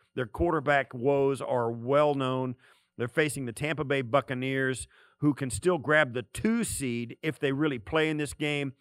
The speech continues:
Carolina's twenty-ninth already in points per game, and they're playing the Bucs, who are headed into the playoffs on a high note. So I, I'm taking the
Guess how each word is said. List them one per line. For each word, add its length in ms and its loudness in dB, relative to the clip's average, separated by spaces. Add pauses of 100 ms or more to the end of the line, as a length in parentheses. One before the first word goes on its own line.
(200)
Carolina's 540 4
twenty-ninth 680 0
already 480 4
in 80 -2
points 320 0
per 140 -6
game, 360 -4 (220)
and 140 -2
they're 60 0
playing 340 0
the 80 -2
Bucs, 460 2
who 120 -2
are 80 2
headed 240 0
into 200 -2
the 40 -10
playoffs 640 0 (400)
on 140 0
a 80 -4
high 240 0
note. 280 2
So 200 -2
I, 160 0 (260)
I'm 160 -2
taking 600 -4
the 300 -2